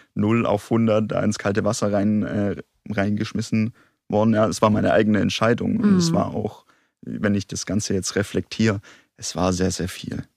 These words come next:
Speaker 2: Ja,
Speaker 1: am
Speaker 2: okay.
Speaker 1: Anfang. Es war sehr, sehr viel Input, es war sehr, sehr viel Neues, was ich erst lernen musste. Aber ich wachse in diese, in diese Rolle immer mehr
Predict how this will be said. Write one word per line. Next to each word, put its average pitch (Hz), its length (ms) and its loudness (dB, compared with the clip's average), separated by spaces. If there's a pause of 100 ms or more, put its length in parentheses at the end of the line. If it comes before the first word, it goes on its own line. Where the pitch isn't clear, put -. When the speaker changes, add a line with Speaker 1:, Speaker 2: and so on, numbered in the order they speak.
(140)
Speaker 2:
Ja, 208 140 0
Speaker 1:
am 185 100 0
Speaker 2:
okay. 170 180 2
Speaker 1:
Anfang. 185 320 -6 (280)
Es - 120 -10
war 98 120 0
sehr, 98 160 2
sehr 92 140 -6
viel 95 220 -4
Input, 104 420 0
es - 200 -8
war 98 240 0 (260)
sehr, 101 240 -2
sehr 101 120 -2
viel 90 340 -6
Neues, 104 440 -2
was - 160 -6
ich 85 140 -6
erst 90 340 -4 (280)
lernen 95 340 2
musste. 95 480 -2 (400)
Aber 98 220 2
ich - 200 -4
wachse - 320 -6
in 95 160 0
diese, 87 540 -4 (140)
in 87 80 -4
diese 92 240 -4
Rolle 92 320 -2
immer 95 220 2
mehr 92 440 0